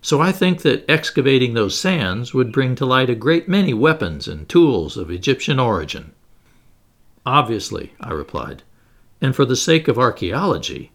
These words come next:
let's hope that sooner or later such excavations do take place.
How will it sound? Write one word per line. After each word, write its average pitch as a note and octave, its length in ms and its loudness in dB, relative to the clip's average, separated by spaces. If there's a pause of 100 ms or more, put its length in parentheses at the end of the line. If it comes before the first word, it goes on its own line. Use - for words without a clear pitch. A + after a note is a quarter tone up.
(320)
let's D3 220 0
hope D3+ 300 0
that A2+ 240 -2
sooner C#3 340 0
or G#2+ 160 -2
later B2 380 0
such - 280 -4
excavations A#2+ 800 -4
do D3+ 160 -2
take D3 300 -2
place. F#3 460 0